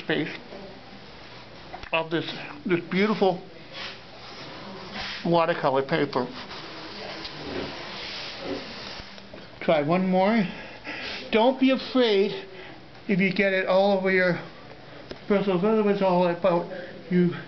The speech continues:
paint using mustache hairs, and you always use that instead of, uh, the real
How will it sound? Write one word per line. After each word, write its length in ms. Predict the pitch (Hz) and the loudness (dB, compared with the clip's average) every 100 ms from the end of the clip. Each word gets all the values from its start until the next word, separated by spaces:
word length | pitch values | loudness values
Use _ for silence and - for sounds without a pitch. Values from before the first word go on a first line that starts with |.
| - - - - - - - - - - | -14 -16 -16 -14 -12 -10 -10 -10 -14 -6
paint 320 | - 208 220 - - - - - - - - - - - - - - | 2 2 2 -4 -12 -14 -16 -18 -18 -18 -18 -16 -18 -16 -16 -12 0
using 600 | 196 202 180 196 190 185 - - - - - - | 4 4 4 2 2 0 -4 -12 -20 -20 -20 -2
mustache 600 | 196 190 175 - 175 165 - - | 2 2 2 0 -2 -2 -6 -6
hairs, 340 | 160 151 160 - - - - - - - - - - - | -4 -4 -6 -10 -14 -16 -16 -16 -18 -18 -18 -18 -18 -8
and 240 | - 180 170 | 0 4 6
you 140 | 165 | 6
always 260 | 160 156 156 - - - | 6 4 -2 -8 -10 0
use 260 | 190 196 | 4 4
that 300 | 180 165 - | 4 2 2
instead 340 | 165 - 185 170 | -4 -2 0 2
of, 180 | 156 | 2
uh, 240 | 160 156 - - - | 2 2 0 -6 -4
the 80 | 165 | 0
real 440 | 151 170 170 170 | 4 6 6 4